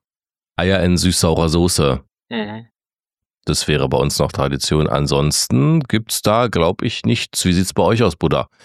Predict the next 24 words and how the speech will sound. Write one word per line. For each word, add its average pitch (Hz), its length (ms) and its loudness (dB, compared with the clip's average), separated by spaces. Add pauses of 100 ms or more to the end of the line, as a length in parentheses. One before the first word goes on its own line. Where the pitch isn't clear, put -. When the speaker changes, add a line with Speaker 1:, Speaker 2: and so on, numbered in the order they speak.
(120)
Speaker 1:
Ich 107 180 -4
bin 151 140 2
ja 139 80 4
natürlich 127 300 2
als - 160 -2
Ossi 120 280 2
auch, - 260 0
äh, 95 140 2
nicht 98 220 2
in 92 60 4
der 90 100 2
Kirche, 78 340 0
ne? 82 220 2 (200)
Muss 76 140 0
ja 76 80 2
dazu 71 280 0
sagen. 60 240 0 (560)
Speaker 2:
Gar 113 180 2
nicht? 98 260 -8 (600)
Speaker 1:
Nein. 67 360 -2 (960)
Speaker 2:
Konfessionslos? 117 960 0 (360)
Speaker 1:
Ich - 420 -4
bin 85 160 0
in, 82 280 0